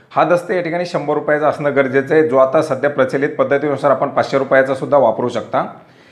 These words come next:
याचप्रमाणे ज्या प्रॉपर्टीचं आपल्याला या ठिकाणी वाटणीपत्र करायचं आहे ती प्रॉपर्टी वडिलोपार्जितच असावी.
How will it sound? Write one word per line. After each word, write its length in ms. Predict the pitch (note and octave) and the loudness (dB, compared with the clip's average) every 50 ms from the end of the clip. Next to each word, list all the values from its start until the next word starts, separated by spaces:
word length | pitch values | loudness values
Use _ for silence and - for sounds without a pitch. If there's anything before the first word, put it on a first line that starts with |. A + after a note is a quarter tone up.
| - _ _ - | -20 _ _ -4
याचप्रमाणे 580 | G#2 B2 D#3 F#3+ G#3 - - G3 G3+ G3+ G3+ | 2 2 2 2 2 0 0 0 0 0 -2
ज्या 240 | F#3+ B2 A#2+ C#3+ D#3 | -2 0 2 2 2
प्रॉपर्टीचं 560 | E3 - D#3+ D#3+ D#3 E3 D#3+ D#3 E3+ E3+ E3 | 2 2 0 0 2 2 0 0 0 0 0
आपल्याला 280 | E3+ D#3+ E3 E3 E3 E3 | 0 0 0 -2 -2 0
या 60 | D3+ | -2
ठिकाणी 240 | C#3 C#3+ C3 D#3 D#3+ | -2 -2 -2 -4 -2
वाटणीपत्र 600 | D#3 B2+ B2+ B2 - D3 D3 C3+ B2+ - - - | 0 0 0 0 0 -2 -4 -2 -2 0 0 0
करायचं 420 | - - C3 C3 C3 C3 C3 C3+ | 2 2 4 4 4 2 2 0
आहे 400 | B2 A#2+ A2 F#2 D#2 - - - - _ _ _ _ _ - | 0 0 -2 -6 -10 -12 -18 -20 -20 _ _ _ _ _ 0
ती 120 | - F3 G3 | 0 2 2
प्रॉपर्टी 560 | - F3 E3+ D#3 D#3 D#3 E3+ E3+ D#3 F3+ F3+ | 2 2 2 2 4 2 0 0 2 0 -2
वडिलोपार्जितच 920 | F3+ D#3 C#3 C3+ C#3 C#3+ D#3 D#3 D#3 C#3 C3 B2 B2 D3 D3+ D#3 D#3 D#3 | 0 2 2 2 2 2 0 2 2 2 2 2 -2 -4 -4 -4 -4 -2
असावी. 380 | C3+ A2 - - A#2 G#2 G2 | -2 -4 -2 -4 -4 -4 -4